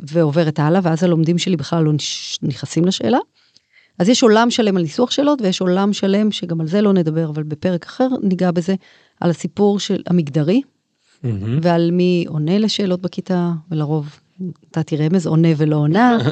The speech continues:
Speaker 2: <laughs>
Speaker 1: אה, והסיפור של הרבה פעמים, אה, גם, אה, בנים או גברים נוטים לשאול יותר שאלות, וגם לענות על יותר שאלות בכיתה, אז גם זה סביב, אה, יש הרבה מאוד מחקרים סביב הסיפור הזה של, אה, מגדר ושאלת שאלות בכיתה.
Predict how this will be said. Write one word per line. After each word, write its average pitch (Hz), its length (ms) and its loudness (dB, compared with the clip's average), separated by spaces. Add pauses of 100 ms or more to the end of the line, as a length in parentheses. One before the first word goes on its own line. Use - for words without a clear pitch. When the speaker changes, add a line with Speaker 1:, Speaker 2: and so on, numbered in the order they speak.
Speaker 2:
<laughs> - 300 -8
Speaker 1:
אה, 185 40 4 (640)
והסיפור 175 520 2
של 202 320 2
הרבה 160 260 2
פעמים, 180 480 4
אה, 170 60 4 (440)
גם, 175 340 2 (200)
אה, 156 40 -4 (720)
בנים 196 320 4
או 170 40 0
גברים 170 360 2
נוטים 165 280 0
לשאול 220 300 2
יותר 240 240 -2
שאלות, 262 460 0
וגם 175 300 0 (140)
לענות 160 500 2
על 196 120 2
יותר 170 240 0
שאלות 165 300 0
בכיתה, 151 380 0 (460)
אז 156 340 -4 (540)
גם 254 200 8
זה 214 220 4
סביב, 190 520 -2
אה, 180 220 4
יש 170 120 -2
הרבה 170 300 2
מאוד 220 180 2
מחקרים 196 380 0
סביב 170 260 -6
הסיפור 165 360 -4
הזה 151 120 -2
של, 160 300 -4
אה, 156 120 2
מגדר 156 500 2
ושאלת 147 380 -2
שאלות 156 240 -2
בכיתה. 156 360 -10